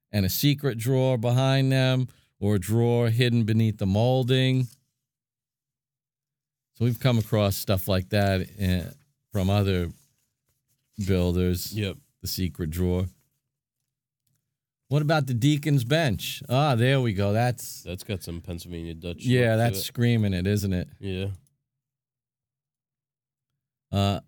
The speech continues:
Speaker 1: although of a more modern era, the deacon's bench is a good example of Amish design and practice. Very practical and straightforward,
Speaker 2: Mm-hmm.
Speaker 1: straight back and seat, dovetail joinery in lieu of mechanical fasteners,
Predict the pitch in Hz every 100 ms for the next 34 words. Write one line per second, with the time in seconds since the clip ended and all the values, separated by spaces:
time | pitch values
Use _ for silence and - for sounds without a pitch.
0 | _ - 120 147 151 139 139 143 135 123
1 | 127 135 143 143 131 110 107 110 135 131
2 | 113 101 98 123 113 120 101 120 123 117
3 | 123 98 107 107 110 98 120 113 104 107
4 | 101 107 110 104 - 101 90 110 107 107
5 | 95 - 104 98 - 76 - - _ _
6 | _ _ _ - 120 127 117 - 131 139
7 | 139 117 123 117 113 - 120 113 104 123
8 | 139 147 151 147 143 - 95 87 90 95
9 | - 127 135 139 104 117 123 123 113 107
10 | - 143 143 139 - _ _ _ _ -
11 | 123 123 - 143 131 110 123 123 127 127
12 | 123 117 117 120 117 113 104 101 117 107
13 | 104 101 - 131 143 143 127 135 135 131
14 | -